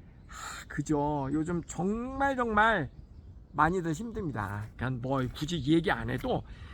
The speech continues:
근데 이게 꼭 그 우리나라만 그런 게 아니라 지금 전 세계적으로 그렇잖아요. 전 세계적으로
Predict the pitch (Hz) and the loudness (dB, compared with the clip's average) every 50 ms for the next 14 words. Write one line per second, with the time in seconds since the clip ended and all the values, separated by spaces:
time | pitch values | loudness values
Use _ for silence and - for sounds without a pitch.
0 | - - - - 269 302 294 208 202 262 311 311 302 294 311 311 254 170 156 - | -14 -4 0 2 4 4 4 4 2 0 0 2 2 4 4 4 4 4 4 2
1 | - - 294 277 - - 277 254 170 151 196 254 320 339 330 311 294 285 269 262 | 0 0 -2 -2 -2 0 0 2 2 4 4 4 4 4 4 4 6 6 6 6
2 | 254 240 226 220 202 165 - 170 190 190 185 175 139 120 139 156 147 139 151 180 | 6 6 6 4 2 0 2 2 2 4 6 6 4 4 6 6 6 6 6 6
3 | 156 123 101 - - - - - - - - - - 254 262 202 - - - - | 4 2 0 -4 -10 -16 -18 -18 -18 -18 -8 -4 0 0 0 0 0 -2 -2 0
4 | 156 233 294 330 339 262 - - - 320 392 415 466 466 453 403 415 415 330 262 | 2 2 2 2 0 -2 -4 -2 0 0 4 6 6 6 6 6 2 2 2 2
5 | 220 165 - 147 139 131 117 101 - - 180 202 247 262 196 - 151 190 196 202 | 0 0 0 0 0 -2 -2 -4 -4 -4 -4 -4 -4 -4 -4 -2 0 0 0 0
6 | 262 254 233 220 202 190 208 240 240 180 | -2 -2 -2 -2 -2 -2 -2 -2 -2 -2